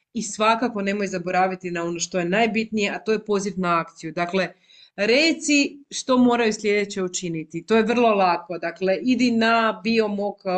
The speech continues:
opisa, klikni na poveznicu, potraži više rješenja, kupi, e, javi mi se, ja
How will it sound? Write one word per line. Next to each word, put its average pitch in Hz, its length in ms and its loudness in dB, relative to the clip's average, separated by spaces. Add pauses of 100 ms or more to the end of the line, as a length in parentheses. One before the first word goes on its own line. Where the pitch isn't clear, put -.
opisa, 214 840 0
klikni 254 400 -2
na 220 280 -2
poveznicu, 208 680 -4
potraži 226 600 0
više 208 440 -2
rješenja, 196 640 -4 (100)
kupi, 214 400 -4
e, 208 60 -6 (800)
javi 226 360 4
mi 226 180 4
se, 214 600 0
ja 214 220 2